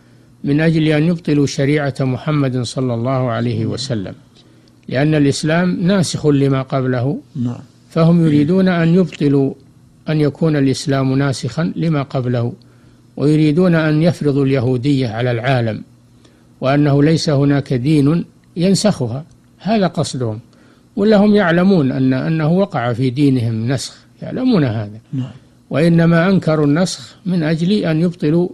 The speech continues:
Speaker 1: شريعة الإسلام ورسالة محمد
Speaker 2: صلى الله.
Speaker 1: صلى الله عليه وسلم. فهذا من باب الاطلاع على ما هم عليه، لأجل أن يحذرهم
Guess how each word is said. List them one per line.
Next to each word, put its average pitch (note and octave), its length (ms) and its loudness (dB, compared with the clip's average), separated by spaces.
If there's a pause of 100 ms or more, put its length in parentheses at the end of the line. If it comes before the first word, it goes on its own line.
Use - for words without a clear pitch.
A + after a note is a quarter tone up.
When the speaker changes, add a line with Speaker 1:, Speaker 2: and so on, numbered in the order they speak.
Speaker 1:
شريعة D3 560 0
الإسلام C3+ 800 -4
ورسالة C#3+ 640 0
محمد C3 680 0 (180)
Speaker 2:
صلى - 260 -16
الله. A#2+ 200 -12
Speaker 1:
صلى D#3 320 0
الله C#3 380 4
عليه B2 380 2
وسلم. A2 600 -4 (1080)
فهذا E3 1040 0 (540)
من D#3 200 0
باب D3+ 280 0
الاطلاع C#3+ 880 0
على B2 360 -2
ما B2+ 180 -2
هم A2+ 200 -6
عليه، C#3 440 0
لأجل C#3+ 400 -2
أن C#3 200 0
يحذرهم C3+ 720 0